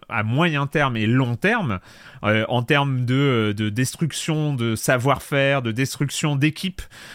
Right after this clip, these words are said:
euh, de, de, de, de savoir-faire collectif et, euh, ce genre de choses, c'est, euh, c'est impressionnant. On se rend pas compte aujourd'hui. Euh, aujourd'hui, c'est assez rigolo parce qu'on parlait de cette année deux mille vingt-trois qui, en termes de jeux vidéo,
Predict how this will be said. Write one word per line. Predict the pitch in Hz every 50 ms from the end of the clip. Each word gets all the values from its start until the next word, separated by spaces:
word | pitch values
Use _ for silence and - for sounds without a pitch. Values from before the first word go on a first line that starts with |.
| - -
euh, | 113 113 117
de, | 113 120 120 123 127 123 120
de, | 113 123 123 123 120 117 113 113
de, | 117 117 113 113
de | 110 117 113
savoir-faire | - - 147 139 143 - - 156 135 -
collectif | - 160 151 160 151 - - - 185 196 175 - - 127 98 -
et, | - 120 117 117 117
euh, | 113 113 113 113 110 110
ce | - - 127
genre | 113 120 113
de | 110 131
choses, | 135 - 247 208 143 139 -
c'est, | 110 - - 143 151 180 185
euh, | 165 110 95 - - - - - - - -
c'est | - - - 127 117 - - - _ _ -
impressionnant. | 156 147 - - 160 151 - 254 269 208 131 117
On | 123 127 127 127
se | - - 135
rend | 113 127 131
pas | 110 - 139 131
compte | - 175 180 - -
aujourd'hui. | 135 127 123 131 127 127 143 175 208 233 240 196 147
Euh, | 120 120 117 -
aujourd'hui, | 156 147 143 170 165 165 202 220
c'est | - - 151
assez | 135 135 - 151
rigolo | 139 143 156 196 208
parce | 175 139
qu'on | - 139 123
parlait | - 135 139 147
de | 143 127 120
cette | 113 - 127 110 -
année | 127 131 135
deux | 127 123 147 143
mille | 143 143 139 135
vingt-trois | 139 147 147 139 156 170 165 165 170 170 170 160
qui, | - - 139 131
en | 131 127
termes | 123 - 135 131 131 123
de | 131 127
jeux | 127 120 135 147
vidéo, | 135 139 135 139 143 147 156 156 156 151